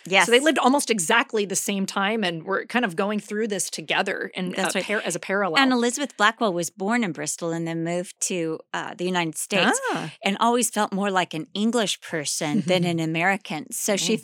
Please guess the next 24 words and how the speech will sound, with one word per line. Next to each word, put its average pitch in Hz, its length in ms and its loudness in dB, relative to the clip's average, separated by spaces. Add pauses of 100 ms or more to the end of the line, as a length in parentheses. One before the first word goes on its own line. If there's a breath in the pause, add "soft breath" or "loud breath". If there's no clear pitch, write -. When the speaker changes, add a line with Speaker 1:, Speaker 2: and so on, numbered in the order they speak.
(120)
Speaker 1:
fit 254 220 4
right 196 200 4
at - 140 -4
home 202 360 -2
in 175 100 -4
England 185 600 -4
and 165 180 -4
was, 175 240 0 (100)
when 190 240 -2
she 185 120 -4
was 165 140 -2
introduced 165 540 -4
to 139 80 -10
Florence 151 400 -8
Nightingale. 151 440 -8
Speaker 2:
I 175 60 -12
love 160 180 -6
it. - 140 -8
They 175 60 -4
had 170 100 -4
an 156 40 -6
affinity 160 440 -4
there. 151 280 -2
Speaker 1:
Mm-hmm. 214 340 0